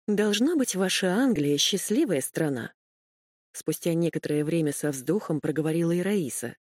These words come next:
очевидно представив землю, полную прачек и проворных джентльменов, что бросаются к двери при малейшем движении леди. «Во всяком случае, моя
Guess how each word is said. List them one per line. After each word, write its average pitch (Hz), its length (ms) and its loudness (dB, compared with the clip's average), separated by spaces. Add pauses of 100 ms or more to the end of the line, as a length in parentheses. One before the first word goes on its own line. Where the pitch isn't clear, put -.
(400)
очевидно 165 500 0
представив 156 520 0
землю, 180 500 0 (340)
полную 269 400 4
прачек - 520 -2
и 185 100 -2
проворных 170 520 0
джентльменов, 147 800 0 (100)
что - 180 -4
бросаются 262 540 0
к 156 80 -2
двери 208 300 2
при 175 160 -2
малейшем 170 500 2
движении 190 560 2
леди. 139 440 0 (720)
«Во 170 160 0
всяком 240 360 -2
случае, 170 420 0
моя 165 260 2